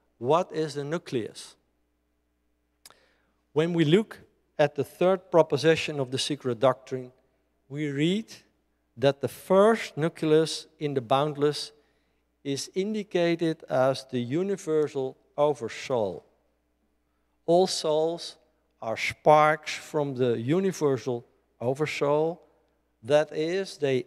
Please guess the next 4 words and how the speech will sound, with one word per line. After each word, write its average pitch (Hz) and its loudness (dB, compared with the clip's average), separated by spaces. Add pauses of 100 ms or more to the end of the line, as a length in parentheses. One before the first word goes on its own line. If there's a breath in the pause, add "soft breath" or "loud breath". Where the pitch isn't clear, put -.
emanated 165 -2 (160)
from 170 2
this 123 -2
oversoul 139 0